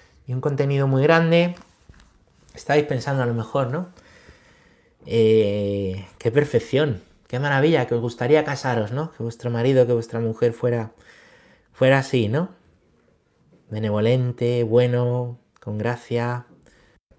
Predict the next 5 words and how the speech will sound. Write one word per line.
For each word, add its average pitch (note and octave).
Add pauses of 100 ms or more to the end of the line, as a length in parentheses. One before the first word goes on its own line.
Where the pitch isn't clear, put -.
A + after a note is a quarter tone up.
(800)
fiable C3+
y C3+
constante, C3+
fiel, - (840)
¿eh? B2